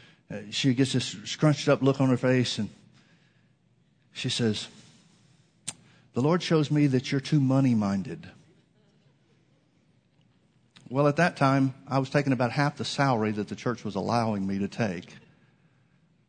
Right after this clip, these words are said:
Putting everything we had into the church and that kind of stuff. Uh, folks, you're never gonna find anybody that's less money interested than I am. You just can't do it.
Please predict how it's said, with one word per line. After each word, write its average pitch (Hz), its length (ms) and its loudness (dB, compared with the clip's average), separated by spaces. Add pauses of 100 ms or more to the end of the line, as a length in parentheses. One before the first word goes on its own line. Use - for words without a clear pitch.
(340)
Putting 147 160 4
everything 135 300 4
we 120 80 2
had 123 200 4
into 113 180 0
the 101 80 -4
church 117 360 0
and 110 80 -2
that 107 100 -2
kind 110 120 -2
of 110 60 -4
stuff. 113 240 -2
Uh, 123 200 -6
folks, 160 220 -2
you're 190 100 -2
never 135 180 0
gonna 123 120 -2
find 120 240 -2
anybody 113 320 0
that's 98 160 -4
less 117 180 -2
money 117 380 0
interested 120 420 -4
than 107 120 -4
I 117 280 -4
am. 92 100 -16 (840)
You 127 120 -2
just 110 140 -6
can't 90 220 -8
do 113 160 -4
it. - 120 -14